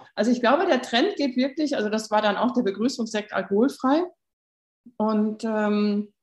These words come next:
fand ich toll. Also der Trend geht wirklich zum, auch zum alkoholfreien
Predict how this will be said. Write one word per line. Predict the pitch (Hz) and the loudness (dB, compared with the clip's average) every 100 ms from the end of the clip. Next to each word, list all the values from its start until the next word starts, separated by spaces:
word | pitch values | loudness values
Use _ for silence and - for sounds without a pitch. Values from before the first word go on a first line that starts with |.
| _ _ _ _ _ _ _ _ - | _ _ _ _ _ _ _ _ -4
fand | 175 254 | -2 -2
ich | 269 | -2
toll. | 269 208 175 180 - | 2 2 2 -2 -4
Also | 196 202 | -2 0
der | 196 | 0
Trend | 214 214 320 | 2 2 4
geht | 285 285 214 | 2 -2 -2
wirklich | 208 247 247 - | -2 -2 -4 -4
zum, | 262 262 269 285 - | -2 2 2 0 -2
auch | 220 226 | -4 -2
zum | 254 254 | -2 0
alkoholfreien | 220 220 226 226 - 185 175 175 180 | -2 0 0 0 0 0 0 -2 -6